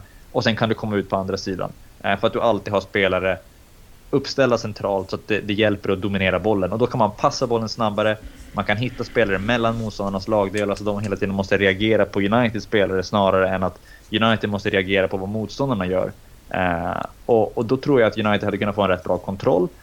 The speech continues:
De hade kunnat vara ruggigt aggressiva, att när man vinner bollen eller tappar bollen så kan man försvara framåt och stoppa kontringarna redan på motståndarnas planhalva. För att man är så pass solida bakom bollen, bakom de här fem offensiva spelarna, så har du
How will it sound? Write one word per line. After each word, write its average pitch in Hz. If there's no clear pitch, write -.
De 113
hade 110
kunnat 107
vara 101
ruggigt 107
aggressiva, 123
att 92
när 113
man 104
vinner 135
bollen 101
eller 117
tappar 123
bollen 104
så -
kan 117
man 101
försvara 101
framåt 143
och 120
stoppa -
kontringarna 107
redan 98
på 95
motståndarnas 98
planhalva. 107
För 113
att 101
man 113
är 110
så 110
pass 107
solida 120
bakom 104
bollen, 107
bakom 117
de 117
här 92
fem 110
offensiva 107
spelarna, 95
så 117
har 104
du 101